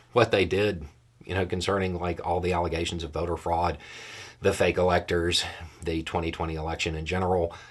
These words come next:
covid, the insurrection. I mean, okay, so maybe they do have a little bit of a history of doing stuff like that.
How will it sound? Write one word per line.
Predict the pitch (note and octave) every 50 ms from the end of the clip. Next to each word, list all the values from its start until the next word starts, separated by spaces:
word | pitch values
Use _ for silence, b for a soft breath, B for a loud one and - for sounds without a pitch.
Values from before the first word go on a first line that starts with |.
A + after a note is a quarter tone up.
| B B B B B B B B -
covid, | - G#2+ G2 F#2+ F2 G2+ F#2+ F2 F2 E2 B B B B
the | F#2 F2+
insurrection. | F2 F2 - - E2+ E2+ F2 - - F#2+ E2 -
I | A2+
mean, | A2+ A#2 A#2 A2 G#2+ G#2+ - - - - -
okay, | - - - A#2 G#2
so | G2 - A#2+
maybe | A2 A#2 B2+ C#3+ D3 D3
they | D3+ D#3 D3+
do | C#3+ D3+ C#3
have | C#3 C#3+ B2 A#2
a | A2
little | A2 A2 G#2 G#2 G#2
bit | G2+ F#2+
of | F#2+ F2
a | F2
history | F2 F#2+ F#2+ - E2 E2+ E2
of | D2+
doing | E2 F#2 F#2 E2+ D#2+ D#2+
stuff | - D2+ D2 D2
like | D2 C2+ C2+ - -
that. | D2+ - - -